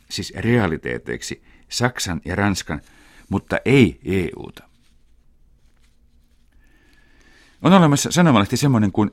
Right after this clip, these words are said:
Hufvudstadsbladet. Se on Suomen suurin ruotsinkielinen sanomalehti ja ilmestyy Helsingissä. Sen nimi on suomeksi, että Hufvudstadslaatte.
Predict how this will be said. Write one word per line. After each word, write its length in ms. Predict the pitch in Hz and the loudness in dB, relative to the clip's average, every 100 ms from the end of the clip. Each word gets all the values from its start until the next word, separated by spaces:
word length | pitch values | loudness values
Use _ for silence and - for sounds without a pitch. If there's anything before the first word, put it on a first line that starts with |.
| 113 | 4
Hufvudstadsbladet. 1000 | 151 101 - - - 82 55 - - - _ _ _ _ _ _ _ _ _ _ _ _ _ _ _ _ _ - 65 | 4 4 0 -10 -6 -6 -6 -12 -20 -20 _ _ _ _ _ _ _ _ _ _ _ _ _ _ _ _ _ -14 -8
Se 140 | 87 123 | -2 0
on 80 | 107 | 4
Suomen 280 | 131 107 | 4 4
suurin 460 | 90 117 117 113 95 | 4 4 4 2 2
ruotsinkielinen 600 | 110 110 98 90 90 87 | 2 2 0 -2 -2 -2
sanomalehti 580 | 127 120 104 98 - 107 - | 2 2 2 0 -4 -8 -4
ja 100 | 95 | -2
ilmestyy 440 | 90 90 - 120 | -2 -4 0 4
Helsingissä. 540 | 117 98 98 98 104 - - - - - | 4 4 0 -2 -4 -10 -20 -16 -14 -4
Sen 180 | 113 104 | 0 2
nimi 240 | 107 92 | 2 2
on 60 | 82 | 2
suomeksi, 420 | 107 85 80 92 | 2 2 0 -6
että 160 | - | -6
Hufvudstadslaatte. 1200 | 95 117 104 - - 64 - 67 62 - _ - | 0 4 4 0 -8 -8 -8 -12 -14 -14 _ -20